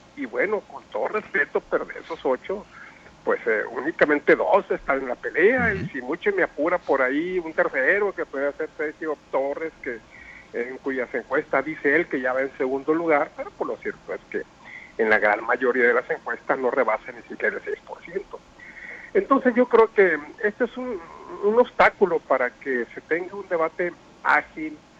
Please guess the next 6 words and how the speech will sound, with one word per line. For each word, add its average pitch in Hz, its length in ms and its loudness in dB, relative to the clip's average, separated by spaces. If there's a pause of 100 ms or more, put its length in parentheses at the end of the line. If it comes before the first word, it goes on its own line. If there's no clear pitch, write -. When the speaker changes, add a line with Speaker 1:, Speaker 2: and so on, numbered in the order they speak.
(840)
Speaker 1:
no 143 180 -8
sea 151 380 2
el 131 240 -8
diálogo, 135 840 0 (120)
un 135 80 -20
foro, 143 420 2